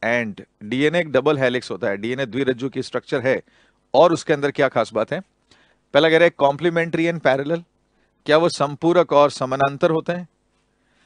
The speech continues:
Complementary and anti parallel, कॉम्प्लीमेंट्री होते हैं और एंटी पैरेलल होते हैं। Without su-, super coil, सुपर कॉइल रहित होता है और always circular, हमेशा वृत्ति होता है। तो डीएनए हमें पता है जैसे कि एक फाइव डैश एंड होता है, एक थ्री डैश एंड होता है और दूसरे एंड का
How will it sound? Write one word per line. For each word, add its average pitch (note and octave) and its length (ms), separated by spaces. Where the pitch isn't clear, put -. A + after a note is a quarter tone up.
Complementary D#3+ 720
and D3 120
anti D3 340
parallel, D#3+ 320
कॉम्प्लीमेंट्री E3 680
होते D#3+ 220
हैं E3+ 80
और - 140
एंटी D3+ 280
पैरेलल D#3 360
होते D#3 200
हैं। E3+ 100
Without C#3+ 460
su-, C#3 260
super D#3 220
coil, D#3+ 220
सुपर D3 360
कॉइल D3+ 240
रहित B2 320
होता D#3+ 280
है E3 120
और C#3 220
always C3+ 440
circular, C#3+ 340
हमेशा C3 320
वृत्ति A#2 300
होता - 240
है। - 100
तो D3 60
डीएनए D3+ 320
हमें F3 200
पता E3 240
है E3+ 100
जैसे D3 260
कि D3+ 180
एक D3+ 180
फाइव C3 240
डैश D#3 260
एंड D3 140
होता C3+ 260
है, C3+ 300
एक A#2+ 200
थ्री C3+ 200
डैश D3 260
एंड C3 160
होता A#2+ 220
है C3 160
और B2 140
दूसरे B2+ 340
एंड A2+ 260
का B2+ 320